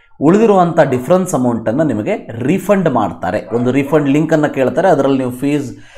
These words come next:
ಆ, ನಿಮ್ಮ ಒಂದು ಬ್ಯಾಂಕ್ ಅಕೌಂಟ್ ಡೀಟೇಲ್ಸನ್ನು ಕೊಡಬೇಕು. So ನಿಮಗೆ ಅದು ರೀಫಂಡ್ ಆಗ್ತದೆ ಅನ್ನೋದು ಗೊತ್ತಿರಲಿ.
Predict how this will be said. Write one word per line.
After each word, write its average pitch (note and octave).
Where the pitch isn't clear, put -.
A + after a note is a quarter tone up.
ಆ, A2
ನಿಮ್ಮ B2+
ಒಂದು C3
ಬ್ಯಾಂಕ್ C3+
ಅಕೌಂಟ್ C#3
ಡೀಟೇಲ್ಸನ್ನು C3
ಕೊಡಬೇಕು. A2+
So G#3
ನಿಮಗೆ B2
ಅದು A#2+
ರೀಫಂಡ್ D#3+
ಆಗ್ತದೆ F#2+
ಅನ್ನೋದು F2+
ಗೊತ್ತಿರಲಿ. G#2